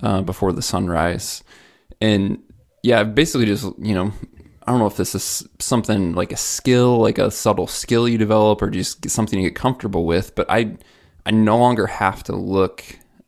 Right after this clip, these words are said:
I hike a lot of rocky trails, like, with some bigger rocks that you can, you know, twist an ankle, what have you on. I just no longer have to look at that. It's kind of like this balance of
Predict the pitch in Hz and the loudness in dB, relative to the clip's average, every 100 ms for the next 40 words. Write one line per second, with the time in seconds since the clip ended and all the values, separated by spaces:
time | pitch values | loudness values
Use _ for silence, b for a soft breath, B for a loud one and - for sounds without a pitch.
0 | _ - 107 135 - 110 92 101 92 92 | _ -6 -2 -2 -2 0 2 2 2 2
1 | 92 104 107 123 117 117 117 - - 98 | 0 -2 -6 -4 -2 -2 -4 -8 -6 -6
2 | - 92 90 95 98 92 92 98 - - | -4 -2 0 0 0 2 0 -2 -8 -8
3 | - - 95 - - - - 82 - - | -8 -6 -6 -6 -8 -12 -8 -6 -4 -2
4 | 98 78 85 - - - 82 92 90 101 | -4 -2 -2 -2 -4 -2 -4 -2 -2 -2
5 | 98 b b b b b b - 120 127 | -4 b b b b b b -2 0 2
6 | 127 113 107 95 101 - 73 90 92 - | 4 4 2 2 0 0 -4 -2 -2 -4
7 | - - - - - - 131 104 95 - | -4 -2 -2 -4 -6 -2 2 2 0 0
8 | 90 - - 98 95 101 87 95 73 - | -4 -4 -2 2 2 0 -2 -4 -4 -8